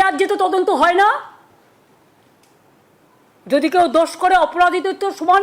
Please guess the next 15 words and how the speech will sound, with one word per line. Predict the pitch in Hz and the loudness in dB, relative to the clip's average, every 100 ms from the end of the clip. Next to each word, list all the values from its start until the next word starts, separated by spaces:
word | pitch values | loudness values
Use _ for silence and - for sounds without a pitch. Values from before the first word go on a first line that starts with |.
| 403 | 0
দোষ | 370 349 | -2 2
হওয়া | 311 262 | 2 0
উচিত। | 233 170 _ _ _ _ _ _ _ _ _ _ _ _ _ _ - | -6 -18 _ _ _ _ _ _ _ _ _ _ _ _ _ _ -6
শুধু | 294 254 | -4 0
বাংলার | 269 302 359 370 359 | 0 2 2 2 2
মানুষের | 349 403 320 | 2 0 -2
ভাগ্যে | 247 269 311 277 185 - _ _ _ _ _ _ _ _ _ _ _ _ _ | -2 -2 -2 -2 -4 -10 _ _ _ _ _ _ _ _ _ _ _ _ _
কেন, | 320 381 392 | -2 0 2
তাদের | 370 381 359 | 2 4 4
অদৃষ্টে | 320 349 339 - 285 156 - _ _ _ _ _ _ _ _ _ _ - | 2 0 -4 -4 -4 -4 -12 _ _ _ _ _ _ _ _ _ _ -8
সারাক্ষণ | 269 349 392 - 349 302 | 0 2 0 -2 -2 0
দুরাচার, | 294 370 370 359 320 240 | 0 2 2 0 -2 0
ব্যভিচার, | 339 370 349 320 233 220 | 2 2 2 0 -2 -4
দুষ্টাচার, | 330 - 381 - 285 196 - _ _ _ - | -8 -2 -2 0 -2 -2 -6 _ _ _ -2
মিথ্যাচার, | 359 381 - 381 339 294 | 0 0 -2 -2 0 0